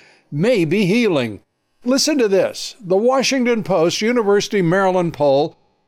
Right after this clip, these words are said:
twenty-five percent of all Americans now believe the F B I instigated and stoked the January sixth riots on Capitol Hill.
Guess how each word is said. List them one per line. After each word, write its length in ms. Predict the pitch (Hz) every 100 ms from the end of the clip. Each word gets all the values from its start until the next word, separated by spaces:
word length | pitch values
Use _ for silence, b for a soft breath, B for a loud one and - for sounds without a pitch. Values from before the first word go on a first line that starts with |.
| _
twenty-five 680 | - 277 302 - 254 226 220
percent 320 | 190 - 196
of 80 | 175
all 180 | 214 240
Americans 640 | 208 196 180 160 185 147
now 220 | 175 247 233
believe 460 | 180 165 170 175
the 160 | 160 175
F 240 | 220 -
B 160 | 170 151
I 180 | 143 160
instigated 880 | 190 226 233 - 202 185 175 190 175 _ _
and 360 | - 196 226 214
stoked 500 | - 254 202 127 -
the 100 | 151
January 760 | 127 180 220 240 214 208 196
sixth 360 | - 208 196 -
riots 520 | 180 202 170 196 -
on 180 | 185 185
Capitol 500 | 180 170 160 160 151
Hill. 460 | 147 139 104 85